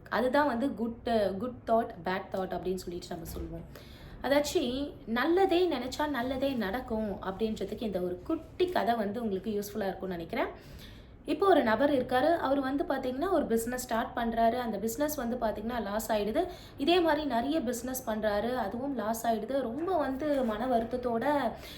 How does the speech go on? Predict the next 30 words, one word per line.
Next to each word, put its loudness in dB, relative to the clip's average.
அஹ், 6
ரொம்ப 4
ஃபீல் 2
பண்றாரு. 2
அவர் 10
வந்து 4
ஒரு 4
துறவியை 6
வந்து 2
மீட் -4
பண்றாரு. -2
ஒரு -4
துறவி 0
வந்து -2
மீட் -6
பண்ணி 0
அவர் 10
வந்து 6
பாத்தீங்கன்னா 4
இந்த 0
மாதிரி 0
அவரோட 6
கஷ்டங்கள் 2
எல்லாத்தையும் -2
சொல்றாரு. 2
அவர் 2
வந்து 2
அந்த 6
துறவி -2
சொல்றாரு, 0